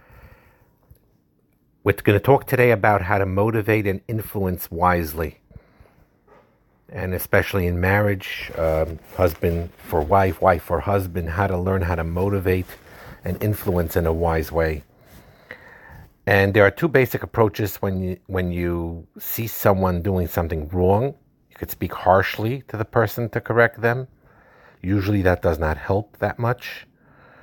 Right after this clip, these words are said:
Um, does not help, um, a person learn how to correct what they need to behave, uh, in, in their behavior, and they don't really absorb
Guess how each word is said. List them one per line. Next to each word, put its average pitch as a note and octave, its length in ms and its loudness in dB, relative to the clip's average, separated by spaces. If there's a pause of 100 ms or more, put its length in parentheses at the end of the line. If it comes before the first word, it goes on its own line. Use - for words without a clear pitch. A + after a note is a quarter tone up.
(420)
Um, D#2 680 -2 (100)
does E2 160 2
not F#2 160 4
help, F#2 400 0 (360)
um, D#2+ 560 -4
a - 60 -20
person E2 460 0
learn F#2+ 500 2 (440)
how F#2+ 120 0
to F2 80 2
correct F2 460 0
what G2+ 160 -4
they G#2 160 2
need G#2 220 -2
to - 60 -4
behave, G#2+ 680 -2 (880)
uh, E2 400 -2
in, F2+ 380 -6
in F2+ 120 -4
their F2 160 4
behavior, G2 720 0
and D#2+ 400 -6
they F2 80 -4
don't E2+ 340 -6 (400)
really F2+ 380 -2
absorb F2+ 680 2